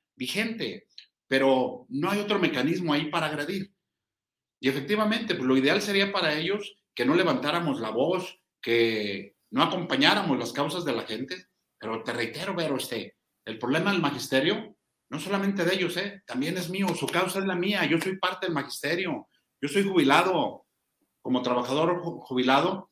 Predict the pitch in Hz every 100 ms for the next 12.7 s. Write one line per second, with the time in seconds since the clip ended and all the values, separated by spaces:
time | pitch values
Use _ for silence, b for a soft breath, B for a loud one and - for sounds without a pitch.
0 | _ _ _ _ _ - 104 117 107 -
1 | - 117 120 156 180 165 135 185 208 139
2 | - _ _ _ _ _ _ _ _ 117
3 | 123 127 131 151 139 139 170 208 208 139
4 | 160 180 185 - 127 170 160 143 190 196
5 | 120 110 - - _ _ - 120 123 127
6 | 143 175 185 180 - _ _ _ _ _
7 | 113 117 139 165 170 147 147 175 180 180
8 | 151 165 175 147 127 107 95 - _ _
9 | _ - 120 117 120 113 117 123 147 170
10 | 131 117 110 - 110 135 170 196 202 127
11 | 117 117 117 120 113 117 143 175 175 120
12 | - 135 165 160 127 92 -